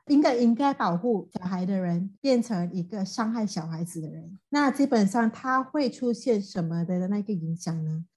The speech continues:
我们所说的身体上跟心理上的影响嘛，身体上的变化我们可以看到的是，如果父母，父母要知道到底怎-，怎么样看到的，就是比如说生殖器官变红啊、发痒啊、受伤，因为有时我们没有想到，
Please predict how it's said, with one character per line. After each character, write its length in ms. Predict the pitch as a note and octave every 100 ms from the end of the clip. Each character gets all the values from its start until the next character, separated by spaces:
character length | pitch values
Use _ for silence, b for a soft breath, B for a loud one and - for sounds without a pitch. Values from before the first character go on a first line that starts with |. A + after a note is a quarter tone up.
| -
我 120 | G3+
们 140 | A3
所 140 | B3+ A3+
说 220 | A#3+ A#3+
的 120 | A#3
身 220 | A3 C4+
体 160 | C#4+ G#3+
上 220 | F#3+ G#3+
跟 180 | G#3+ G#3
心 240 | G3+ A3
理 80 | G3+
上 160 | F3+ F#3+
的 60 |
影 180 | E3 D#3+
响 160 | F3 E3
嘛， 140 | G#3+
身 180 | F3 A#3
体 120 | A#3
上 180 | G#3+ G#3+
的 80 | G3
变 260 | A3+ G#3+
化 160 | A3 G#3
我 100 | F#3
们 140 | F#3
可 60 | G#3
以 40 |
看 260 | F3 G#3+ G3+
到 180 | G3+ F#3
的 140 | F3+
是， 320 | F3 - F3+ - -
如 120 | A#3+
果 140 | A#3+
父 180 | G#3 D4
母， 300 | B3+ G3+ - _
父 120 | D4
母 140 | C#4 G3+
要 200 | A3 A#3
知 160 | A3+
道 200 | A3+ G#3
到 160 | - A#3
底 140 | A3
怎-， 240 | F3 - F3 -
怎 120 | F3
么 60 | F3+
样 100 | G3+
看 160 | A#3
到 140 | A3+ A3+
的， 80 |
就 100 | F#3
是 160 | G3+ G3+ -
比 100 | F#3+
如 200 | F3+ G3
说 420 | G3 A3 G3+ G3+ -
生 180 | C#4 C4+
殖 120 | A3
器 180 | - B3+
官 180 | A#3
变 240 | A3+ B3+ A3+
红 220 | G#3+ E3+
啊、 320 | F3+ F3+ F#3+ G3+ _
发 180 | B3 A#3
痒 180 | A#3+ F#3+
啊、 200 | F3 F3+
受 200 | F3+ G3+
伤， 240 | F#3+ G3
因 80 | G#3+
为 80 | E4+
有 120 | D4
时 120 | A3+
我 80 | C#4+
们 120 | G3+
没 80 | G#3
有 60 | A3+
想 220 | A3 E3+
到， 160 | F#3